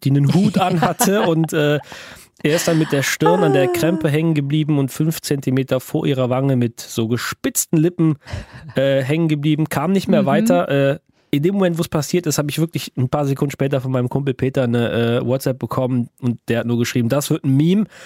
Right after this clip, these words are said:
Speaker 1: Und Peter sollte recht behalten, das Internet liefert heute
Speaker 2: Ja.
Speaker 1: zuverlässig Meme-Gold ab.
Speaker 2: Ich finde auch Melania, sie ist einfach wahnsinnig erfinderisch, wenn es ums Ausweichen von Zärtlichkeiten ihres Mannes
Speaker 1: <laughs>
Speaker 2: geht.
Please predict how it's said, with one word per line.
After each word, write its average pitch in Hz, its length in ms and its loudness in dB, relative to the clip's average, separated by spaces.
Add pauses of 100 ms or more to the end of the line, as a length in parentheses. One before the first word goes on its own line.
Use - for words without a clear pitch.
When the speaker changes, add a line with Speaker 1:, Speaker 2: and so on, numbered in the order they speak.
(400)
Speaker 1:
Und 156 240 0
Peter 147 240 -2
sollte 131 240 -2
recht 123 220 -2
behalten, 123 540 -2
das 120 140 -4
Internet 117 560 -2
liefert 117 360 -2
heute 110 220 -2
Speaker 2:
Ja. 180 80 0
Speaker 1:
zuverlässig 165 1080 -2
Meme-Gold 123 640 0
ab. - 280 -10 (320)
Speaker 2:
Ich - 180 -10
finde 196 240 -2
auch - 80 -4
Melania, 185 500 0
sie 165 160 -4
ist - 180 -8
einfach 180 320 -6
wahnsinnig 185 500 -2
erfinderisch, 185 540 -2
wenn 165 120 -4
es - 100 -10
ums 170 240 -6
Ausweichen 190 800 0
von 180 240 -4
Zärtlichkeiten 170 880 -2
ihres 175 220 -4
Mannes 170 420 0
Speaker 1:
<laughs> - 0 -
Speaker 2:
geht. - 420 -2